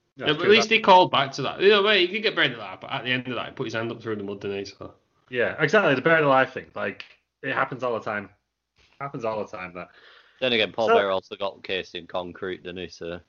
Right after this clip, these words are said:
Speaker 1: Exactly, and he survived that. He got
Speaker 2: Mm,
Speaker 1: pushed off.
Speaker 2: rest
Speaker 1: A, he got locked in a freezer by <laughs> Edge.
Speaker 2: Re-, rest, rest in peace, Paul Bearer.
Speaker 1: Yeah, it's a lot of
Speaker 3: Yeah.
Speaker 1: stuff. So I'm saying, there's a lot of ridiculous moments in wrestling. Is this the most ridiculous? It's up there.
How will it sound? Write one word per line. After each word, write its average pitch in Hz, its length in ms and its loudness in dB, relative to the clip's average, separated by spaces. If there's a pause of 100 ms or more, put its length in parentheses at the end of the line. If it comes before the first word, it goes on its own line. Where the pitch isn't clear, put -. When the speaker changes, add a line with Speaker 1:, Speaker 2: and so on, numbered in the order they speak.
(140)
Speaker 1:
Exactly, 156 580 -4
and 107 100 -6
he 131 60 -6
survived 120 400 -4
that. 87 300 -10 (240)
He 107 140 -8
got 131 140 -6
Speaker 2:
Mm, 107 160 -2
Speaker 1:
pushed - 220 -6
off. 123 80 -4
Speaker 2:
rest 135 120 -8
Speaker 1:
A, 135 80 -8
he 143 80 0
got 151 140 2
locked 160 260 0
in 160 60 2
a - 40 0
freezer 117 360 0
by 95 160 -8
<laughs> 104 180 -14
Edge. - 420 -10 (260)
Speaker 2:
Re-, 113 160 -4
rest, 139 360 -4
rest 113 240 -4
in 101 100 0
peace, 95 360 -4
Paul 95 220 -10
Bearer. 92 320 -8 (580)
Speaker 1:
Yeah, 139 160 -2
it's 131 160 -8
a 208 60 0
lot 202 200 0
of - 80 -2
Speaker 3:
Yeah. 208 120 2
Speaker 1:
stuff. - 120 -12
So 233 120 4
I'm 226 100 2
saying, 233 200 4
there's 135 120 2
a 170 40 4
lot 190 200 6
of 170 60 4
ridiculous 170 380 0
moments 113 460 -2 (720)
in 135 100 -6
wrestling. 131 380 -2
Is 185 200 0
this 196 160 0
the 180 80 -2
most 180 180 2
ridiculous? 190 540 -4 (320)
It's - 140 -4
up 147 120 4
there. 131 260 2